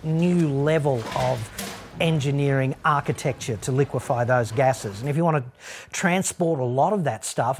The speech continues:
obviously liquefaction makes sense because you can carry so many more kilos of gas as a liquid.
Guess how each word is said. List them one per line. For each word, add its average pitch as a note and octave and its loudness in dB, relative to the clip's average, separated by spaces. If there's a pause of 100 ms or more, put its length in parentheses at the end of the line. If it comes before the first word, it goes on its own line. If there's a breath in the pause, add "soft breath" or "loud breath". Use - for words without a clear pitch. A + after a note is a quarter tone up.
obviously D3 2
liquefaction C#3+ 0
makes B2 -2
sense E3+ -2
because C#3+ 0 (360 loud breath)
you D#3 2
can C#3+ 0
carry D3+ 0
so - 0
many D3+ 0
more C3+ 2
kilos B2+ 0
of A2 -2
gas A#2+ 0
as C3 0
a A2+ 0
liquid. A2+ -2